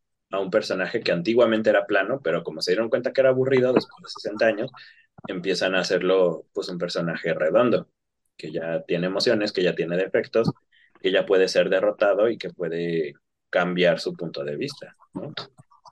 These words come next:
Que es algo que probablemente a Goku le pase en cuarenta años más.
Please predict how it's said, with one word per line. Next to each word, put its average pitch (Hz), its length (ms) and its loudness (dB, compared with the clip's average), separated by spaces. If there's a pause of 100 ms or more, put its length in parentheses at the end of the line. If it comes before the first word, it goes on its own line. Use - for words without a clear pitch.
(120)
Que 104 80 -4
es 101 100 -2
algo 98 200 4
que 92 120 2
probablemente 95 840 2
a 87 80 4
Goku 90 300 0
le 104 120 0
pase 95 260 0
en 92 80 -4
cuarenta 87 360 0
años - 240 -20
más. 101 320 -14